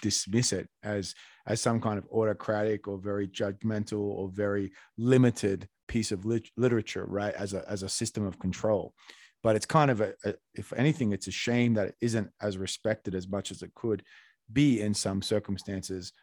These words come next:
because people aren't aware of exactly what you've explained, is that the wisdom is already being explored, and other people come to that, other people also come to those conclusions through their own hardship in life, but it's a, it's already there. Why shouldn't we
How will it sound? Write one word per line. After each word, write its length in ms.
because 200
people 300
aren't 180
aware 460
of 220
exactly 460
what 200
you've 140
explained, 500
is 120
that 260
the 80
wisdom 400
is 120
already 280
being 240
explored, 680
and 80
other 140
people 240
come 300
to 140
that, 200
other 200
people 500
also 400
come 240
to 100
those 220
conclusions 580
through 160
their 200
own 120
hardship 460
in 100
life, 360
but 80
it's 160
a, 140
it's 180
already 260
there. 300
Why 220
shouldn't 360
we 240